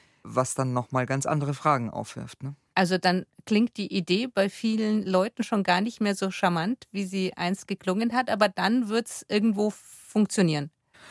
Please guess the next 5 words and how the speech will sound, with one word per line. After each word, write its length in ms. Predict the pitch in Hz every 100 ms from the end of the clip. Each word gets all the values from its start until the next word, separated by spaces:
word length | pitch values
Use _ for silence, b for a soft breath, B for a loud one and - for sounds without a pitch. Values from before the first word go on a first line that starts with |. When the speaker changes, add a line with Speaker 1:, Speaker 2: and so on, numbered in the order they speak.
| B
Speaker 1:
Dann 240 | - 165 170
könnte 380 | - 170 240 233
es 240 | 202 -
funktionieren, 840 | - 180 165 - 156 160 202 226 -
aber, 800 | 127 139 131 131 147 175 302 349